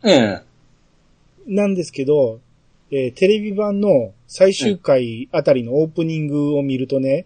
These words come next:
Speaker 1: うん。<laughs>
Speaker 2: ちゃんと河原のシーン、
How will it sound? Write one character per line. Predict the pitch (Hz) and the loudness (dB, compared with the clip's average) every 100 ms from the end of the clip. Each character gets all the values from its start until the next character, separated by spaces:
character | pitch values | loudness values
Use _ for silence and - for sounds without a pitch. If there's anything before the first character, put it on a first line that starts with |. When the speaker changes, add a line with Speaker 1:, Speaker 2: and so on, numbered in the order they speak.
| - 139 - | 0 0 4
Speaker 1:
う | 143 117 127 | 2 4 2
ん。 | 127 170 - _ | 0 -4 -14 _
<laughs> | - _ | -20 _
Speaker 2:
ち | - | -2
ゃ | 214 | 0
ん | |
と | 180 | 0
河 | - 226 | 0 0
原 | 226 208 | 2 0
の | 190 | -2
シ | - 156 | -2 -2
ー | 110 | -4
ン、 | 107 | -8